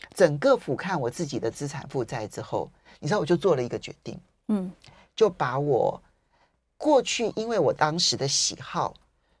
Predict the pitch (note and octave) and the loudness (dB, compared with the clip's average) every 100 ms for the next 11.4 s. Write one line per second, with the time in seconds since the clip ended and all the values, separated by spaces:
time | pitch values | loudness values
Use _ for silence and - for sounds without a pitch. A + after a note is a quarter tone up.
0 | _ C#3+ E3+ G3 - D#3 E3+ A2 - - | _ -2 0 0 2 2 2 -2 -2 -2
1 | - D#3 D#3+ - - - D3+ C#3+ G3 D#4 | 2 2 0 -10 -12 -6 -4 0 0 -2
2 | - D3+ - F#3 F3+ F#3 E3 - B2 F#2+ | -4 -8 -2 -2 0 -2 -4 -4 -10 -8
3 | - - - C3+ _ _ _ A3 E4+ - | -6 -6 -8 -14 _ _ _ -10 -8 -4
4 | D4+ B3 C3 C3+ - A#2+ B2 E3+ C3+ - | -4 -2 -4 -4 -4 -2 0 0 0 -2
5 | _ _ _ _ - B3+ - C4 G#3+ F#3 | _ _ _ _ -2 0 2 0 -2 -2
6 | F3+ C#4+ C#4+ B3+ - A3 A3 - G3+ F3 | -2 -2 -2 -2 -4 -6 -4 -2 -4 0
7 | B3 C#3+ F#2 F#2 G#2+ A2+ B2 C#3 - E3 | 2 2 0 -4 -8 -8 -10 -16 -8 -8
8 | D#3 D#3+ F3 - _ _ _ _ - D4 | -6 -4 -4 -4 _ _ _ _ -6 -6
9 | C4+ D#4+ B3 F3 D#3+ - - C4 - D#3 | -2 -2 -2 0 0 0 -2 0 0 0
10 | B2 - C#3+ B2 C3+ C#3+ - - C#3+ C#3 | -2 2 0 2 -2 -2 -2 -2 -2 -4
11 | - C3+ C3 C3+ | -6 -6 -6 -8